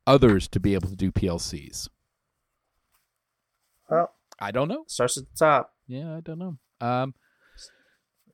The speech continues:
Speaker 2: starts at the top with the
Speaker 1: Ugh.
Speaker 2: mentality and
Speaker 1: Ugh.
Speaker 2: building relationships, yada, yada, yada.
Speaker 1: And I still don't know.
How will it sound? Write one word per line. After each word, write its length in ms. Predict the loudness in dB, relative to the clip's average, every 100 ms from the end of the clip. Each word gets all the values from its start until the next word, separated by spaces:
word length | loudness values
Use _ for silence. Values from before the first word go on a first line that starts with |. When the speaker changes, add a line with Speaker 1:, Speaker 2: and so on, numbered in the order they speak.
| _
Speaker 2:
starts 400 | -20 -8 -8 -6
at 100 | -6
the 100 | 2
top 160 | 4 4
with 140 | 2
the 60 | 0
Speaker 1:
Ugh. 40 |
Speaker 2:
mentality 840 | -4 2 2 4 0 -4 -6 -10 -12
and 400 | -10 -10 -10 -16 -20 _ _ _ _ _ _ _ _
Speaker 1:
Ugh. 400 | -8 0 2 2 -2
Speaker 2:
building 280 | -4 -4 -4
relationships, 880 | 2 2 2 -4 -8 -6 -8 -8 -16 _ -6
yada, 340 | -4 -2 -4
yada, 220 | -8 -8
yada. 520 | -6 -4 -4 -4 -10 -16 _ _ _ _ _ _ _ _ _ _ _ _ -8
Speaker 1:
And 260 | -4 -2
I 100 | -2
still 400 | -4 -6 -4 -2
don't 340 | -2 -4 -4 -8 -12
know. 560 | -8 -4 -2 -2 -2